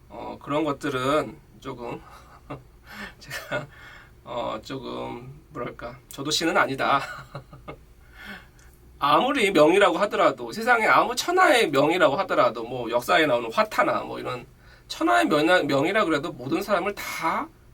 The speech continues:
고칠 수는 없는 거잖아요. 음, 그래서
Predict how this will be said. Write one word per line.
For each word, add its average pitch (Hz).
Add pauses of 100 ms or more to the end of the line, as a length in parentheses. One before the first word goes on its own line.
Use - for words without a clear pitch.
(400)
고칠 -
수는 -
없는 143
거잖아요. 117 (460)
음, - (680)
그래서 143